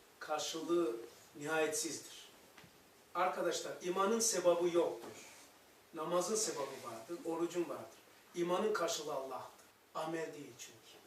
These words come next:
Limit amele vardır. Onun için, e, altmış sene diyor İşaret-i Caz'da yaşayan bir insanın, yetmiş ikinci sayfada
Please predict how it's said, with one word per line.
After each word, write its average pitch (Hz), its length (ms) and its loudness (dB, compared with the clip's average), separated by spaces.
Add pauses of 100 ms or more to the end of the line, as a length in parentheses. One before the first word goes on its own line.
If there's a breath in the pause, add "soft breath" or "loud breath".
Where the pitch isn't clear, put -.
(640)
Limit 208 380 -2 (520)
amele 165 500 4 (100)
vardır. - 560 -8 (1800)
Onun 180 160 2
için, - 360 0 (840)
e, 156 40 -8 (260)
altmış 190 360 4
sene 175 340 4
diyor 156 180 0
İşaret-i 156 460 0
Caz'da 139 340 -2 (140)
yaşayan 170 440 4
bir 151 160 -4
insanın, 143 360 -4
yetmiş 143 340 -4
ikinci 156 280 -6
sayfada 139 600 -4